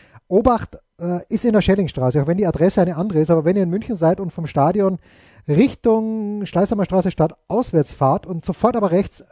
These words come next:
in die Schellingstraße rein, dort ist das Obacht. Und es wird ein Bruce Springsteen Festival geben, moderiert von Renner, äh, großartig, ich freue mich schon, aber hört euch mal zuerst, äh, am Samstag das Literatur-Special an und am Sonntag eben das zweite Music-Special von,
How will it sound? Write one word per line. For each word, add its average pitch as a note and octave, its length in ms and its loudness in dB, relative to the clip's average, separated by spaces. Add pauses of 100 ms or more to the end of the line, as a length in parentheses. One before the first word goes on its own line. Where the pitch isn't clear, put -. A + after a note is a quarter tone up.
(120)
in F3 260 -4
die D#3 380 2
Schellingstraße D3 580 -2
rein, D3 140 -2
dort E3+ 120 -2
ist F3 120 -4
das D3 80 -4
Obacht. F3 320 -2 (640)
Und G#3 280 2
es - 220 -2
wird A#3+ 140 4
ein F#3+ 180 0
Bruce G3+ 200 -2
Springsteen D3 580 -2 (1000)
Festival F3 520 2
geben, B2+ 300 0
moderiert F3 440 0
von F3+ 160 -2
Renner, A3 460 0 (160)
äh, F3 420 0
großartig, D#3 400 0
ich C3+ 60 -8
freue D#3 160 0
mich E3 100 -4
schon, C3 140 -6
aber C#3+ 120 2
hört E3+ 140 2
euch F#3 80 -2
mal F#3 140 0
zuerst, F3+ 320 0 (800)
äh, - 40 -2
am E3 720 4
Samstag F3 520 0
das F#3 140 -2
Literatur-Special F3 1400 0
an G#3 120 -2
und F#3+ 140 -4
am D#3+ 80 -2
Sonntag F3 380 0
eben F3+ 260 -4
das - 220 -4
zweite E3+ 340 0
Music-Special E3 880 -2
von, E3+ 480 -2